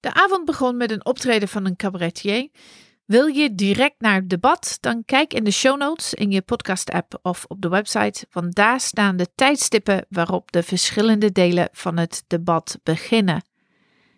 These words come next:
Ik kom aan het einde weer terug met reactie vanuit het publiek en van een aantal van de sprekers.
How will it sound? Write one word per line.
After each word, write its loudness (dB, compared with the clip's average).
Ik 0
kom 2
aan 2
het 2
einde 2
weer 2
terug -2
met -2
reactie 2
vanuit 2
het -6
publiek 2
en 2
van -2
een 0
aantal 0
van -4
de 0
sprekers. -4